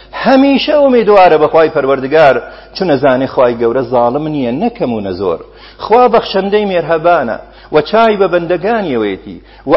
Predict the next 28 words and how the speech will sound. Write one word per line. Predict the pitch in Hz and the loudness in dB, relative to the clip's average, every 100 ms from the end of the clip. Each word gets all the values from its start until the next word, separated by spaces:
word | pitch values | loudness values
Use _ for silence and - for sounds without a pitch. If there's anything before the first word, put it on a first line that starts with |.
| - | 4
ئاگای | 190 190 220 233 226 | 4 4 4 4 4
لە | 220 | 4
ڕازی | 240 233 220 208 | 4 2 -2 -2
دڵەکانیانە، | 226 226 233 226 131 113 101 92 - - - | -2 0 0 0 0 -4 -4 -6 -12 -18 -2
و | 165 - | 0 2
ئەزانێ | 170 180 185 233 220 | 2 2 2 2 2
ئەوەی | 226 247 - | 0 -2 0
کەوا | 214 240 233 175 | 4 4 4 2
بوون، | 240 170 98 85 - _ - | 0 0 -4 -12 -20 _ 2
ئەوەی | 196 240 247 | 4 4 2
کەوا | 190 208 226 220 - | 2 4 6 4 0
هەن، | 226 165 104 - - | -2 -2 -8 -14 -4
و | 160 - | 0 4
ئەوەی | 208 269 262 | 4 4 2
کەوا | 202 190 202 190 | 2 4 4 4
ئەبن، | 170 165 202 185 - - | 2 2 0 -2 -10 -2
و | 151 - | 0 2
ئەوەی | 147 160 156 | 2 2 0
کەوا | 139 156 175 | 2 2 2
پێویستیانە. | 214 202 240 269 - 175 127 110 90 - - - - | 0 -2 -2 -4 -4 0 0 0 -4 -8 -18 -20 -2
پس | 175 190 | 0 0
وەختێ | - 240 - | 0 0 2
خوایەکت | 240 233 220 214 196 | 4 4 2 -2 -2
هەیە | 240 233 | 0 0
کە | 226 220 | 0 2
عەلیمە، | 233 226 165 120 95 - - - - | 2 2 0 -2 -4 -8 -20 -16 -4
شارەزا | 190 180 185 190 254 254 | 2 4 4 4 2 2
بە | 233 | 2